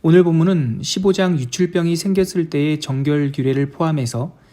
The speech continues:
하나님 앞에 부정한 죄를 범했을 경우 어떻게 속죄의 사함을 받을 수 있는지에 대한 규례를 담고 있습니다.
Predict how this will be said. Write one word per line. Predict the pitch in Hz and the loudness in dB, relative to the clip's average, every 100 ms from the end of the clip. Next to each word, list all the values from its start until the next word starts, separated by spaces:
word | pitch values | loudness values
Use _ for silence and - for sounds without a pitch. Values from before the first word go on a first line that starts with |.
| _ | _
하나님 | - 185 180 170 | -2 0 2 0
앞에 | 160 165 156 | 0 -2 -2
부정한 | 143 147 156 151 | -2 -2 0 -2
죄를 | 147 147 | -2 -2
범했을 | 143 139 131 139 123 | -2 -4 -4 -4 -4
경우 | 127 127 - 113 | -4 -2 -4 -6
어떻게 | 135 139 180 196 | -8 -4 -4 -2
속죄의 | 185 - 180 - 170 175 | -4 -6 -6 -2 0 0
사함을 | 170 175 175 175 165 | -2 -4 -2 -2 -2
받을 | 139 143 | -4 -4
수 | 139 143 | -4 -4
있는지에 | 135 135 127 131 | -2 -4 -4 -6
대한 | 123 139 147 | -4 -4 -4
규례를 | 143 135 127 139 | -6 -4 -2 -4
담고 | 175 131 123 143 | -4 -4 -4 -2
있습니다. | 123 - 127 113 101 | -4 -4 -4 -4 -6